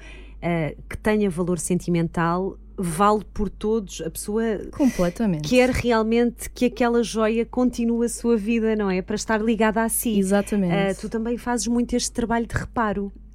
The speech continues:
Speaker 2: Reparo, personalizações, transformações, tudo à medida do cliente. Portanto, hum, o valor sentimental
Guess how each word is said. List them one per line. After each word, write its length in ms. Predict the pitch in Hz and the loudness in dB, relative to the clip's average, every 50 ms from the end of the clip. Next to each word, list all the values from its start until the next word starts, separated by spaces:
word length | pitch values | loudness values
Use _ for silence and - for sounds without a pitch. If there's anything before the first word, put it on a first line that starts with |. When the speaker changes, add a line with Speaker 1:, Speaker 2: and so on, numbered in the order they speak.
| - - - | -18 -12 -4
Speaker 2:
Reparo, 560 | - 190 190 - - - 208 220 247 254 247 | 0 0 0 0 0 2 4 4 4 2 0
personalizações, 1000 | - - - 214 - - - 320 196 185 185 170 175 175 - - 214 226 226 214 | -4 -2 0 0 0 2 2 0 0 2 0 -2 -2 -4 -2 0 2 2 0 0
transformações, 1000 | - - 202 196 185 - - - 180 170 165 170 - - - 220 220 214 208 - | -2 -2 0 0 0 -2 -4 -4 -2 -2 -2 -2 -2 0 2 2 2 2 2 -2
tudo 280 | - - - 240 220 220 | -8 -6 -4 -2 0 2
à 60 | 208 | 2
medida 280 | 208 196 196 202 196 190 | 2 2 2 2 0 0
do 100 | 185 196 | -2 -4
cliente. 520 | - - 202 196 185 160 151 151 - - | -6 -4 -2 -2 -2 -2 -2 -6 -8 -10
Portanto, 640 | - - - - 180 180 170 - - 185 180 170 170 - - - - - - - - - - 180 170 165 160 160 160 160 | -12 -10 -8 -6 -4 -4 -4 -4 -2 -2 -2 -2 -2 -6 -10 -16 -18 -18 -18 -18 -16 -6 -2 -2 0 0 0 0 0 0
hum, 340 | 160 160 160 160 160 165 - - | 0 0 0 0 -2 -4 -4 -6
o 60 | - 170 | -6 2
valor 220 | 185 196 196 196 | 4 4 4 4
sentimental 840 | - - 196 190 - 196 196 196 196 - 202 196 202 202 208 - - | 4 2 0 2 2 2 2 2 2 0 0 -2 -2 -2 -4 -6 -12